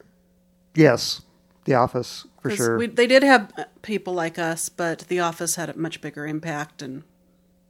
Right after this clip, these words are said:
Speaker 2: won more awards. And
Speaker 1: Well, The Royal Family,
Speaker 2: Mm-hmm.
Speaker 1: which, uh, to,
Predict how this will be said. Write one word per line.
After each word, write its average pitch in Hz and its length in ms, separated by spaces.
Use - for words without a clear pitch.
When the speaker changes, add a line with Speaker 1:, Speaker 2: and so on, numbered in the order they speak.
Speaker 2:
won 160 200
more 143 180
awards. 147 640
And 143 180
Speaker 1:
Well, 165 140
The 156 100
Royal 180 200
Family, 156 520
Speaker 2:
Mm-hmm. 180 540
Speaker 1:
which, 135 520
uh, 120 460
to, 156 160